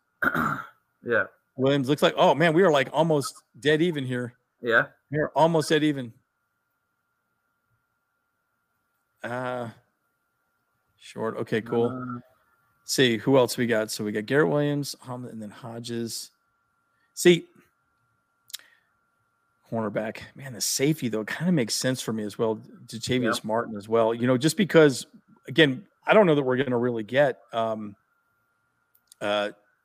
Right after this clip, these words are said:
Speaker 2: uh, J J three. I just, I don't, I don't
Speaker 1: Yep.
Speaker 2: think that's, I'm not sure it's gonna happen.
Speaker 1: Yeah.
Speaker 2: Um, okay.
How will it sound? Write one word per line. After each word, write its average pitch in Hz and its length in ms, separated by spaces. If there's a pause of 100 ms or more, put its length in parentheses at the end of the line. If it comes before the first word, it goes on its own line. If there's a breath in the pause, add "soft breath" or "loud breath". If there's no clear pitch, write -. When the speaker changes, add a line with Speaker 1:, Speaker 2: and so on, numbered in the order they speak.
(240)
Speaker 2:
uh, 101 120
J 120 220
J 113 160
three. 110 480
I 120 40
just, 117 180
I 120 80
don't, 113 280
I 120 40
don't 110 100
Speaker 1:
Yep. 110 80
Speaker 2:
think 113 80
that's, 104 200 (720)
I'm 117 100
not 117 180
sure 123 80
it's - 80
gonna 113 140
happen. 113 340 (520 soft breath)
Speaker 1:
Yeah. 117 180 (500)
Speaker 2:
Um, 151 500 (420)
okay. 147 320